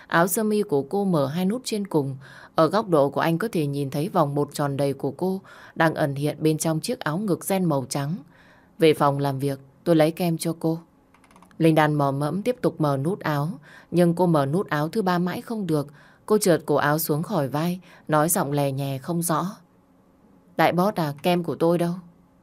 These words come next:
Nói rồi cô bắt đầu lục lọi xung quanh.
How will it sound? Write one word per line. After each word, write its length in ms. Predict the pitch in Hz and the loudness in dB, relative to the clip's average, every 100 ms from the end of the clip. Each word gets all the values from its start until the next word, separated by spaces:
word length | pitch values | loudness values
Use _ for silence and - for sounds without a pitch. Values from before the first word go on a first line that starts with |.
| _ _ _ - | _ _ _ -2
Nói 200 | 151 151 | 2 4
rồi 260 | 160 151 139 | 4 2 2
cô 160 | 170 | 0
bắt 200 | 170 220 | 0 0
đầu 180 | 160 143 | 2 2
lục 200 | 139 135 | 0 -2
lọi 200 | 143 135 | -2 -2
xung 240 | - 160 | -4 -4
quanh. 200 | 147 156 | -4 -4